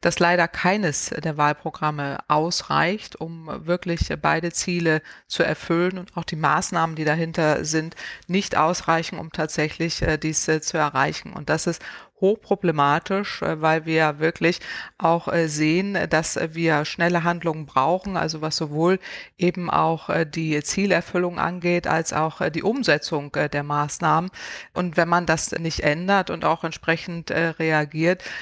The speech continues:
ist es eben so, äh, dass, äh, wir damit, äh, die Pariser Klimaziele nicht erfüllen können. Und es gibt Unterschiede in den einzelnen Wahlprogrammen. Also die Grünen kommen relativ, äh, weit, weil sie eben auch, äh, deutlich, äh, machen, äh, dass sie einerseits eben Ziele sich auch setzen, aber auch viele Maßnahmen hinterlegt haben,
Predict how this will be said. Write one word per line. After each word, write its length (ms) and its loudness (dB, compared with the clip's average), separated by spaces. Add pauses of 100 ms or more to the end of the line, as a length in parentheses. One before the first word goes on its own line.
(140)
ist 160 4
es 160 0
eben 320 2
so, 360 2
äh, 120 2
dass, 380 0
äh, 280 0
wir 240 0
damit, 520 0
äh, 120 2
die 80 -4
Pariser 420 0
Klimaziele 580 2
nicht 120 -6
erfüllen 420 -2
können. 220 2 (380)
Und 380 0
es 140 2
gibt 200 0
Unterschiede 600 2
in 100 -2
den 140 0
einzelnen 420 2
Wahlprogrammen. 680 0
Also 200 -6
die 120 -10
Grünen 480 -4
kommen 280 -4
relativ, 640 -2
äh, 180 -2
weit, 420 4 (380)
weil 300 4
sie 320 -4
eben 340 0
auch, 400 2
äh, 140 0
deutlich, 500 0
äh, 140 2
machen, 420 -2
äh, 220 2
dass 160 -2
sie 100 -2
einerseits 480 0
eben 220 -4
Ziele 340 0
sich 220 -2
auch 140 -2
setzen, 340 -2
aber 160 2
auch 80 -2
viele 220 -4
Maßnahmen 580 0
hinterlegt 540 0
haben, 220 2